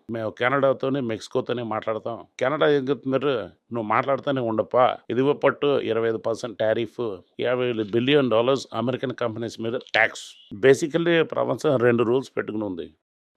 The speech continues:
ఒకటి వచ్చి ఒక రూల్ బేస్డ్ డిప్లొమసీ. ఈ రూల్స్ అన్ని చింపి పడేశారు. బఫెట్ వచ్చి ఈ టారిఫ్లన్నీ ఒక act of war అని చెప్తున్నారు. Nasdaq already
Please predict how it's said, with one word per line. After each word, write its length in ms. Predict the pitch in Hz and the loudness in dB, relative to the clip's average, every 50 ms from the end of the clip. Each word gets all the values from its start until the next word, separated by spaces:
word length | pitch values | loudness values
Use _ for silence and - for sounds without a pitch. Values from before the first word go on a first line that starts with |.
| - | -10
ఒకటి 300 | 117 113 113 131 143 131 | -8 -6 -4 -2 0 0
వచ్చి 280 | 143 - - - 160 160 | 0 -2 -2 -4 -4 -4
ఒక 240 | 147 117 113 113 120 | -2 0 0 2 2
రూల్ 340 | 113 104 113 131 143 143 | 2 2 2 2 2 0
బేస్డ్ 360 | 131 110 127 127 131 117 123 110 | -2 0 0 0 0 0 -4 -8
డిప్లొమసీ. 640 | 113 101 - - 110 104 107 101 - - 127 160 180 _ _ _ _ _ _ - | -8 -6 -4 -4 -4 -4 -4 -8 -8 -8 -8 -10 -10 _ _ _ _ _ _ -4
ఈ 100 | - 139 | 0 0
రూల్స్ 280 | 143 131 147 147 139 147 | 2 2 0 -2 -2 -4
అన్ని 160 | 156 147 151 | -4 -4 -2
చింపి 360 | 151 143 139 - 127 113 107 | -2 -4 -4 -4 -8 -8 -6
పడేశారు. 540 | 123 - 107 104 101 101 - 95 95 87 87 - _ _ - 113 | -2 0 2 2 2 2 0 -2 -4 -4 -6 -10 _ _ -10 -2
బఫెట్ 380 | 104 123 135 135 165 156 - | 2 2 2 2 2 0 0
వచ్చి 420 | 156 147 - - 135 120 101 92 - _ - | -4 -4 -4 -6 -6 -6 -6 -6 -8 _ -6
ఈ 120 | 113 117 | -4 -4
టారిఫ్లన్నీ 800 | 110 - _ - 120 123 131 139 147 139 135 135 135 131 131 143 | -4 -4 _ 0 4 4 4 4 2 0 -2 -2 -4 -4 -4 -4
ఒక 240 | 156 143 123 101 - | -4 -4 -6 -4 -4
act 460 | 98 95 98 104 110 - - - 131 | -2 2 2 2 2 2 0 -2 -4
of 80 | 110 90 | -4 -2
war 320 | 98 104 107 110 101 - 78 _ - | -2 0 2 2 2 0 -2 _ -4
అని 120 | 139 131 113 | -4 -4 -2
చెప్తున్నారు. 480 | 123 107 - - 104 104 101 92 95 98 _ _ _ _ _ - | -4 -6 -4 -6 -6 -6 -6 -6 -10 -12 _ _ _ _ _ -8
Nasdaq 420 | 95 110 127 139 123 - 151 147 | -4 0 0 0 2 2 2 2
already 460 | - - 135 135 135 143 143 151 147 | 4 4 2 2 2 0 0 -2 -4